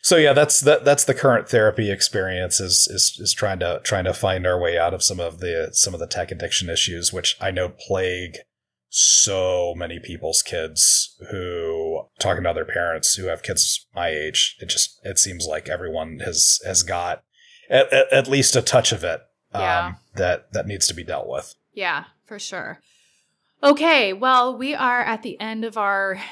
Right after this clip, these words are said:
Speaker 2: tea time together. John, why don't you tell group practice owners or potential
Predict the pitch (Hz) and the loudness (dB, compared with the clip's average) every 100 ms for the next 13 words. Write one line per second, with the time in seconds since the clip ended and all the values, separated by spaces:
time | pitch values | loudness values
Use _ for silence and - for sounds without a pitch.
0 | - _ _ - 254 254 262 240 240 262 | -18 _ _ -4 -4 0 -2 -2 -4 -2
1 | 240 226 233 226 254 247 240 254 415 370 | 0 0 -2 2 4 4 4 4 2 0
2 | 320 302 294 285 285 277 277 - - 262 | -6 0 4 4 4 2 -2 -6 -10 -4
3 | 262 294 285 294 285 277 269 202 202 233 | 0 0 0 -6 -4 -6 -6 -6 -6 -8
4 | 233 220 226 233 214 208 208 - | -8 -6 -6 -4 -2 -4 -8 -12